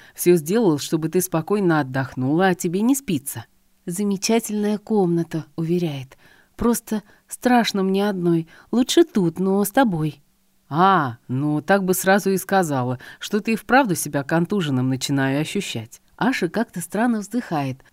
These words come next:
пропуская ее на деревья первой, забираюсь следом.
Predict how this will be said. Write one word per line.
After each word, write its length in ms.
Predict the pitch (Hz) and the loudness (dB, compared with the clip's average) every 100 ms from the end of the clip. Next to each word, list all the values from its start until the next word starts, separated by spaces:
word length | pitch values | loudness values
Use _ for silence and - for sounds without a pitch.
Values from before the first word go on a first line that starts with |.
| _ | _
пропуская 540 | 160 160 180 - 262 277 | -8 -4 -4 -2 0 0
ее 360 | 180 170 220 | 0 0 0
на 120 | 269 | 0
деревья 540 | 185 170 165 247 247 277 | 0 -2 -2 0 0 0
первой, 480 | - 214 156 123 120 | -2 -4 -2 -4 -6
забираюсь 560 | 147 131 147 156 220 | -8 -6 -4 -2 -2
следом. 460 | - 180 127 113 | -2 -2 -2 -6